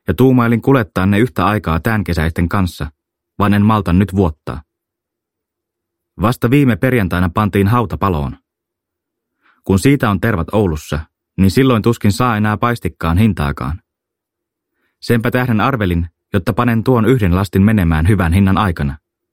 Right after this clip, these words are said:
Ruttoon ne porvarit laskevat hinnan,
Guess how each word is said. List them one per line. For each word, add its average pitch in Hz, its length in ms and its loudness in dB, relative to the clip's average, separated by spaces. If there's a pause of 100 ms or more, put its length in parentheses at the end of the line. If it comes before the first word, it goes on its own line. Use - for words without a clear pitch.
(760)
Ruttoon 113 380 0
ne 98 80 2
porvarit 104 420 -2
laskevat 107 440 -2
hinnan, 73 380 0